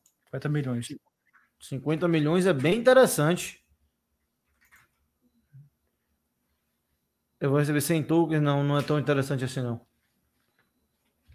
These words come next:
Speaker 1: É, você vai receber cem tokens durante de-, é, dez por mês durante dez meses, né? Então fica aquela coisa, né? Eu não,
Speaker 2: Não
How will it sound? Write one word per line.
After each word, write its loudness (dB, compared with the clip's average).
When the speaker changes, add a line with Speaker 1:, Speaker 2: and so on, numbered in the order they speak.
Speaker 1:
É, 12
você 0
vai 10
receber 8
cem 8
tokens 8
durante 6
de-, 4
é, 8
dez 6
por 6
mês 4
durante 4
dez 8
meses, 2
né? -2
Então -6
fica -4
aquela 4
coisa, 2
né? -2
Eu -4
não, -4
Speaker 2:
Não -8